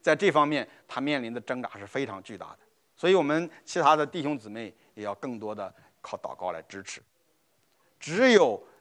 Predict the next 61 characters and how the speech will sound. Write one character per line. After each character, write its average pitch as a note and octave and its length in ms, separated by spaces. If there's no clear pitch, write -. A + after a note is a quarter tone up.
借 F#3+ 160
着 C#3+ 80
神 A#2 220
的 C3+ 100
力 C3+ 120
量， G#2+ 200
才 C#3 420
能 A#2 300
够 B2 260
有 G2+ 160
饶 E2+ 200
恕。 F#2 200
就 A#3 100
像 F#3+ 240
在 F3 220
主 E3+ 120
导 E3+ 140
文 C#3 180
中 D3 140
讲 A#2 180
的， A2+ 120
我 A2+ 80
们 C3+ 240
要， B2+ 280
呃， G#2 440
饶 A2+ 220
恕 C3 100
别 G2+ 220
人， F2 180
天 A#2 200
父 G#2+ 140
也 F#2 80
能 F#2 160
饶 E2 140
恕 G2 100
我 E2+ 140
们。 - 80
因 D3+ 120
为 D3 60
我 A#2+ 40
们 G#2+ 140
还 A#2+ 100
在 C#3 120
罪， F#3+ 200
罪 A#3+ 220
人 F3 100
的 D3+ 80
时 B2 140
候， B2+ 100
耶 E3+ 140
稣 G3 100
基 F#3+ 160
督 G3+ 160
就 F#3 140
已 A#2+ 100
经 C3 280
饶 G2 180
恕 - 140
了 G#2 40
我 F2 180
们， - 140